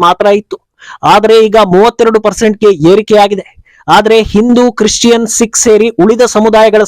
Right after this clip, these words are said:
ಸಂಖ್ಯೆಯಲ್ಲಿ ಯಾವುದೇ ದೊಡ್ಡ ಬದಲಾವಣೆ ಆಗಿಲ್ಲ. ಇದೆಲ್ಲ ಹೇಗಾಯ್ತು ಅನ್ನೋ ವಿಚಾರಗಳು ಸೋಷಿಯಲ್ ಮೀಡಿಯಾದಲ್ಲಿ ಸಿಕ್ಕಾಪಟ್ಟೆ ಚರ್ಚೆ ಆಗ್ತಾ ಇವೆ. ಒಟ್ನಲ್ಲಿ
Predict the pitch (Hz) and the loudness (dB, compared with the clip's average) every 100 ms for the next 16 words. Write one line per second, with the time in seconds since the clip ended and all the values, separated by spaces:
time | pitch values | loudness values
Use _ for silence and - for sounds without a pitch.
0 | 214 202 214 214 208 233 135 156 226 240 | -2 -2 0 2 0 0 0 2 2 2
1 | 233 220 208 185 202 226 226 220 180 185 | 2 2 0 0 2 2 2 0 0 0
2 | 208 190 - _ _ _ 127 175 226 208 | 0 -2 -8 _ _ _ -2 0 2 2
3 | 190 214 233 240 226 226 214 196 196 208 | 2 2 2 2 2 0 0 -2 0 0
4 | 202 202 226 - 220 226 240 214 214 214 | 2 0 0 0 -2 0 0 2 2 2
5 | 196 202 220 190 - 214 214 190 175 180 | 2 -2 -4 -4 -2 -2 0 -2 -2 -2
6 | - 208 - 202 208 190 - - _ _ | 0 0 0 0 0 -2 -8 -20 _ _
7 | _ _ _ _ _ _ _ 127 139 202 | _ _ _ _ _ _ _ -6 -2 0
8 | 226 | 0